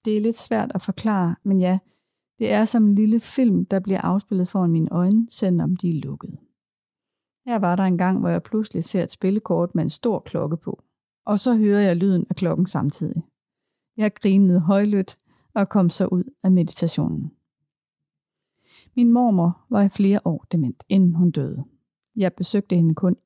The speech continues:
én gang på stedet, hvor hun boede til sidst. Da vi vidste, at nu var det tæt på, hun tog herfra, var det meningen, at jeg skulle ned og sætte nat-, sidde nattevagt hos hende. Men da jeg kom ind ad døren, var hun lige taget herfra.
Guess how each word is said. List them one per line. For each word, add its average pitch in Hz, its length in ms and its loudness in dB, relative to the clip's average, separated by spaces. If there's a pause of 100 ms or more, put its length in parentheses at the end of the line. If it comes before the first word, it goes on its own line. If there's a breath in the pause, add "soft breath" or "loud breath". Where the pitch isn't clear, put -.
én 240 200 0
gang 156 240 -2 (140)
på 180 80 -4
stedet, 175 320 0
hvor 185 100 2
hun 170 160 4
boede 170 260 0
til 185 180 0
sidst. - 380 -8 (1000 soft breath)
Da 220 100 2
vi 202 120 2
vidste, 226 360 0
at 185 160 0
nu 214 120 6
var 196 120 4
det 160 120 -2
tæt 208 240 -2
på, 202 300 -2
hun 175 160 0
tog 147 160 -2
herfra, 208 500 -4 (100)
var 220 120 -2
det 220 120 4
meningen, 226 400 4
at 180 100 0
jeg 185 160 2
skulle 196 240 0
ned 196 140 2 (200)
og 185 80 -4
sætte 180 280 0
nat-, 170 300 2 (100)
sidde 202 360 0
nattevagt 196 540 -2
hos - 280 -8
hende. - 200 -8 (1120 soft breath)
Men 233 140 2
da 226 100 2
jeg 226 120 2
kom 233 160 2
ind 247 140 4
ad 165 60 2
døren, 196 400 0
var 202 120 4
hun 202 160 6
lige 190 200 4
taget 180 240 2
herfra. - 440 -2